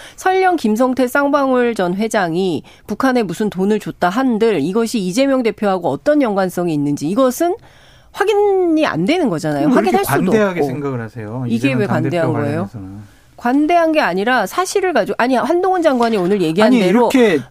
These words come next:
Speaker 1: 팩트하고
Speaker 2: 일들을
Speaker 1: 증거를 가지고 얘기를 해야 되는 거잖아요.
Speaker 2: 아니, 그러니까
Speaker 1: 말이 아니라 진술이나
Speaker 2: 계좌가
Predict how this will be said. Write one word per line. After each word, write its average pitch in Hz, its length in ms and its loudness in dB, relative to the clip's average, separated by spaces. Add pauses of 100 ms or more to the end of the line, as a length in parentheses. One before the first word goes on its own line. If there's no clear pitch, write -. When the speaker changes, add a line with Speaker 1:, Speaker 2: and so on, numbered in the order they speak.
Speaker 1:
팩트하고 262 540 4
Speaker 2:
일들을 311 120 4
Speaker 1:
증거를 285 540 2
가지고 180 300 0
얘기를 156 280 -2
해야 254 160 0
되는 190 220 0
거잖아요. 151 320 -2
Speaker 2:
아니, 254 180 4
그러니까 - 140 0
Speaker 1:
말이 226 280 2
아니라 160 360 0
진술이나 294 760 2
Speaker 2:
계좌가 - 80 -8